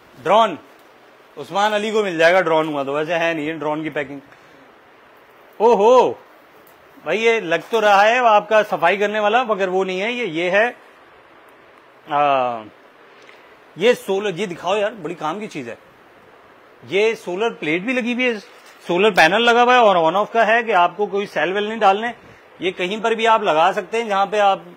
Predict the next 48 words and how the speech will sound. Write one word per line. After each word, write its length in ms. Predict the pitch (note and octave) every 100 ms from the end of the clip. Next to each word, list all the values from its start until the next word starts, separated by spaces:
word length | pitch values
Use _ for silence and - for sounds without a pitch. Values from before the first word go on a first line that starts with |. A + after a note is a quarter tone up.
| - -
चाहें, 360 | F3 F#3+ G3
garden 280 | D#3+ F#3 A#3
में 140 | A3 F#3+
specially, 480 | - E3+ - G#3 G#3 _ _ _ -
दिन 260 | C3 A#3 C4
भर 140 | B3+
charge 300 | A#3 G3+ G#3
करें, 160 | B3+ B3
वैसे 220 | A3 A#3+
indoor 300 | A3+ A#3+ A#3+
भी 80 | B3+
लगा 240 | G#3 A3+
सकते 240 | A3+ G3+
हैं, 120 | A3 A#3 - _ -
कहीं 200 | G3 A#3
पे 100 | A#3
भी 100 | A#3
लगा 300 | G#3+ F#3 G3+
के 200 | G3+ A3+
और 160 | A3 E3
थोड़ा 180 | G#3 G3+
सा 140 | G#3+
सजा 380 | - D#3 D#3+ F3
के 120 | G3
इसको। 280 | G3 - G#3
ये 140 | G3+ F#3+
solar 280 | F#3 F#3
plate 300 | F3 F3+ F#3+
है, 80 | G#3
धूप 200 | D#3+ E3+
में 100 | F#3 F3
charge 300 | F3 F#3 F#3+
होगी 160 | F#3
और 120 | G3+
रात 220 | E3 D3+ D#3+
में 80 | D3+
चलेगी, 380 | C#3+ F3 F3 D3+ - - - - -
तो 120 | C3+ C#3
आपको 360 | D#3 F#3 G3
tension 380 | F#3+ F3+ F#3+ G3+
नहीं 120 | G3+
है 60 | G#3
ना 100 | G3+
बिल 220 | D#3 F#3
की 80 | G#3
ना 120 | G3
cell 260 | - C#3+ D3
की। 160 | C#3+